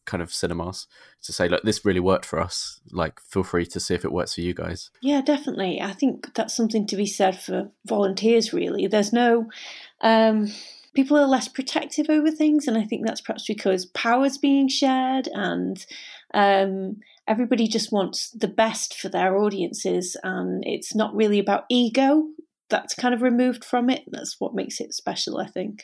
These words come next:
Speaker 1: So obviously, Jack, you mentioned we're in lockdown,
Speaker 2: Mm.
Speaker 1: uh, 'cause it's twenty twenty, uh, and there's the pandemic.
Speaker 2: <laughs>
Speaker 1: What have you guys been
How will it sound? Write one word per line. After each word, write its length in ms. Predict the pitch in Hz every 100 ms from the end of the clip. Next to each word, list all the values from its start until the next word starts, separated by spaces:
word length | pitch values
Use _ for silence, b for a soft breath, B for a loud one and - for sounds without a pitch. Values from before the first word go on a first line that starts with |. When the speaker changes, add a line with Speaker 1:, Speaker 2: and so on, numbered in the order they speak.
| _
Speaker 1:
So 240 | - 110 110
obviously, 460 | 120 - 104 95 _ _ _ -
Jack, 220 | - 95
you 60 | 92
mentioned 360 | 92 - 90 87
we're 260 | 87 87
in 420 | - 87 87 87 - 95
lockdown, 540 | 95 - 87 - -
Speaker 2:
Mm. 380 | 220 190 - - _ -
Speaker 1:
uh, 340 | 87 82 85 - _ -
'cause 200 | 87 -
it's 300 | - - - -
twenty 220 | - 85
twenty, 400 | 78 101 80 92 _ _ -
uh, 260 | 110 98 95 _ B B B
and 280 | - 92 87 - - -
there's 160 | 87 -
the 140 | 107
pandemic. 640 | - 101 98 87 85 - - -
Speaker 2:
<laughs> 100 | 117
Speaker 1:
What 160 | 127 135
have 100 | 120
you 100 | 131
guys 220 | 131 127
been 560 | - 113 107 104 101